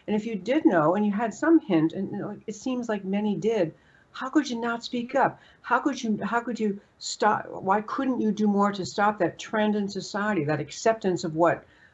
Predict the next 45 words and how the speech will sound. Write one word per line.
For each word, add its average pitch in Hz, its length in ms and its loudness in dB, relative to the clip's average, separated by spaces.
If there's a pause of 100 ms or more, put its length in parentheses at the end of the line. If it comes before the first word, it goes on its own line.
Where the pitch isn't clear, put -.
was 190 160 -2
occurring, 214 580 4
and, 160 80 8
and 190 180 2
agree 208 320 2
to - 220 0 (340)
that 175 220 4
expression 202 500 0
now 180 240 4
is 170 100 2
the 175 240 -2
othering 208 580 2
of 202 200 -6
people? 220 500 -2 (200)
Let, 190 260 0
let 226 160 4
them, 226 200 -2
let 202 160 0
government 190 300 -4
create 185 220 -2
some 202 240 0
people 202 240 -4
who 190 80 2
are 175 80 2
just 180 160 -6
the 175 160 -2
other, 196 300 2
and 170 120 2
we 170 80 6
all 190 200 4
agree 180 200 0
we 170 80 4
don't 160 300 -2
like 208 220 -2
them, 254 200 0
we 185 80 2
don't 151 220 0
talk 214 240 2
to 226 80 -8
them, 220 240 -2
we 165 100 4
don't 139 220 0
include 214 400 -4
them. 214 200 2
We, 151 220 0